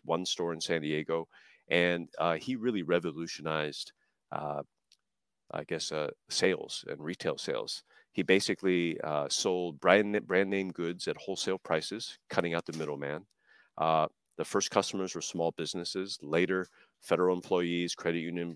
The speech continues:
employees. And then in the nineteen eighties, he, s-, you know, Price Club, Sol Price was the first to open these kind of warehouse type,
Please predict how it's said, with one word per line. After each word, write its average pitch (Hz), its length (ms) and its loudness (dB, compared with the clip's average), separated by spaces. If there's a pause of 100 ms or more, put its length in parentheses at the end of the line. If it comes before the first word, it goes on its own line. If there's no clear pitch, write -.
employees. 82 520 -2
And 85 160 -2
then 87 160 0
in 82 80 -4
the 80 100 -2
nineteen 87 440 0
eighties, 92 480 2 (320)
he, 90 240 0 (420)
s-, - 180 -4
you 87 100 -6
know, 78 100 -6
Price - 280 4
Club, 87 380 2 (420)
Sol 90 260 -2
Price 85 300 4
was 80 120 -8
the 90 100 -10
first - 460 -2
to - 200 -6
open 90 320 0
these 87 180 -2
kind 87 220 2
of 80 100 0 (340)
warehouse 92 640 6
type, 87 240 2